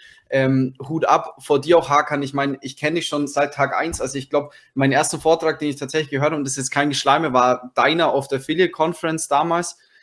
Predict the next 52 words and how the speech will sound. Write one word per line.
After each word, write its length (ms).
Ähm, 520
da 500
hast 300
du, 100
du 180
machst 260
ganz 200
gern 240
die 80
Affiliate-Trends 760
fürs 240
Jahr 480
darauf, 420
hast 200
du 60
gemacht. 400
Das 140
hab 160
ich 80
noch 120
so 120
im 120
Kopf 280
von 160
dir. 180
Ähm, 420
aber 180
in 60
den 160
zehn 220
Jahren 260
ist 180
ja 80
auch 140
von 160
deiner 240
Seite 240
aus 140
viel 180
passiert. 380
Also 180
ich 160
kenn 160
dich 120
tatsächlich 520
auch 280
von 180
deiner 460
Zeit 480
von 220
Finance 520
Ads. 300